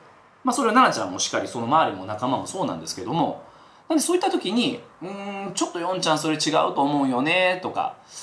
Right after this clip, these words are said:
「言ってることわかるし、ヨンちゃんそれはできると思うんだけど、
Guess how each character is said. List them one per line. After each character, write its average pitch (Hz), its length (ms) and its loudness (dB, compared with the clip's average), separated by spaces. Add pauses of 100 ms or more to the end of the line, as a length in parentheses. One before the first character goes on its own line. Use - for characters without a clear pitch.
(400)
「言 254 80 -4
っ - 40 -14
て - 120 -2
る 247 80 -2
こ 262 100 2
と 165 100 2
わ - 140 8
か 202 120 0
る 165 100 0
し、 170 360 2
ヨ 226 120 0
ン 214 60 -6
ち - 60 0
ゃ 170 40 4
ん 170 40 4
そ 175 120 -2
れ 214 60 0
は 208 40 0
で 180 140 2
き 330 120 2
る 320 100 2
と - 100 0
思 226 220 4
う 214 40 -2
ん 196 40 -6
だ 202 100 0
け 214 120 -2
ど、 202 440 4